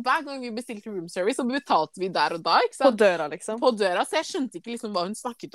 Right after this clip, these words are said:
Speaker 1: om. Og jeg
Speaker 2: Mm.
Speaker 1: bare, «Jeg har ikke bestilt noe. Jeg sovna i går natt,
Speaker 2: Ja,
Speaker 1: liksom.»
Speaker 2: men
Speaker 1: Så
Speaker 2: nei, jeg har ikke bestilt
Speaker 1: så jeg bare står her som liten hund. «Jeg har ikke bestilt noe!» <laughs>
Speaker 2: Legit,
Speaker 1: bestilt
Speaker 2: sånn, jeg
Speaker 1: noe.
Speaker 2: huska ikke at jeg hadde bestilt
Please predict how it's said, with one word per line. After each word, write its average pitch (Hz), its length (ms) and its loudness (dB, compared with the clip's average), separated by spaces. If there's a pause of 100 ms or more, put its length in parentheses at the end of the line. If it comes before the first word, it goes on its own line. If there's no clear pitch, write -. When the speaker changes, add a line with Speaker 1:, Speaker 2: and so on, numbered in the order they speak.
Speaker 1:
om. 466 80 -2 (400)
Og 247 80 2
jeg 330 100 6
Speaker 2:
Mm. 302 60 0
Speaker 1:
bare, 302 160 2
«Jeg 202 80 0
har 247 160 2
ikke 175 180 -16
bestilt 160 400 -14
noe. 277 160 -6
Jeg 220 240 0
sovna 202 320 -6
i 170 60 -8
går 165 180 -8
natt, 156 160 -10
Speaker 2:
Ja, 285 220 6
Speaker 1:
liksom.» - 80 4
Speaker 2:
men 220 160 2
Speaker 1:
Så 196 100 4
Speaker 2:
nei, 233 160 4
jeg 415 140 0
har 320 80 -4
ikke 240 180 -10
bestilt 302 400 -6
Speaker 1:
så 415 80 6
jeg 294 160 8
bare 330 140 6
står 233 220 6
her 254 140 8 (180)
som 294 200 2
liten 262 320 0
hund. 285 180 -2
«Jeg 539 140 8
har 932 220 4
ikke 262 160 -6
bestilt - 420 -10
noe!» 302 200 2
<laughs> - 40 -6 (3000)
Speaker 2:
Legit, 330 460 6
Speaker 1:
bestilt 269 160 -2
Speaker 2:
sånn, 285 200 2
jeg 277 140 4
Speaker 1:
noe. - 80 2
Speaker 2:
huska - 300 -8
ikke 190 160 -10
at - 80 -10
jeg 202 60 -2
hadde 208 120 -8
bestilt 220 300 -10